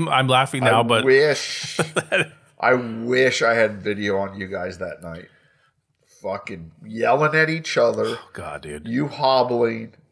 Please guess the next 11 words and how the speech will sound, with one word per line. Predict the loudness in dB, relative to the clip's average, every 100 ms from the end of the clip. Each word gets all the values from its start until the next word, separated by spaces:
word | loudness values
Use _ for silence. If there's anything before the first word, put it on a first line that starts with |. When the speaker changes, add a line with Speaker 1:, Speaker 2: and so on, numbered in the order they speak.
| -18
Speaker 2:
drunk, | -10 -2 0 0 -4 -12 -20 _ _ _ _ _ _ _ _
wife | -4 0 0 0 -4 -12 -20 _ _
throwing | 0 2 2 0
up, | -2 -2 -4 -8 -20 _ _ _ _ _
fucking | -12 -12 -12 -16 -14
sad | -10 0 2 4 2 0
because | -8 -6
your | -6
dog | -2 0 0 -2
got | -8 -8
sprayed. | -12 -8 -8 -8 -10